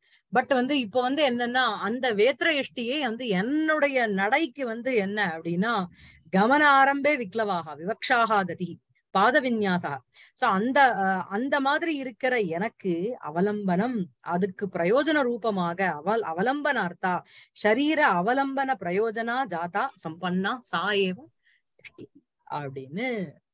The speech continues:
சொல்றார். இதான் இந்த ஸ்லோகம் நம்ம கொஞ்சம் பார்த்துட்டு போன கிளாஸ் நிறுத்திவிட்டோம் இல்லையா? ஆ?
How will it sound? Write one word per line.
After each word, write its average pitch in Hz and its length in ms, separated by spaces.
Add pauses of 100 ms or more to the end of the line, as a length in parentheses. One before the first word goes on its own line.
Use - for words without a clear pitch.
(100)
சொல்றார். 131 280 (160)
இதான் 170 320
இந்த 165 160
ஸ்லோகம் 202 380
நம்ம 165 280
கொஞ்சம் 170 380
பார்த்துட்டு 190 520 (600)
போன 185 260
கிளாஸ் 190 280
நிறுத்திவிட்டோம் 180 580
இல்லையா? 170 440 (1040)
ஆ? 233 240